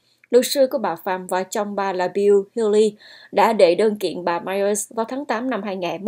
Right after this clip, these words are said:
mốt sau khi họ cho biết bà Myers đã liên tục quấy rối và đe dọa gia đình họ.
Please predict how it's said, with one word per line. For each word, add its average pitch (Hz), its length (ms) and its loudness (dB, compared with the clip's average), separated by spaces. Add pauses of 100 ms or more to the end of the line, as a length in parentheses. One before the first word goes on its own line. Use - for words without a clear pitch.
mốt 339 80 -2
sau 277 280 -4
khi 277 180 -4
họ 233 240 -4
cho 196 120 -6
biết 262 280 -2 (380)
bà 226 160 4
Myers 226 500 0
đã 180 240 2
liên 262 260 2
tục 226 180 0
quấy 254 140 0
rối 220 240 0
và 220 120 2
đe 220 200 -2
dọa 208 220 0
gia 208 140 -6
đình 180 160 -4
họ. 185 260 -10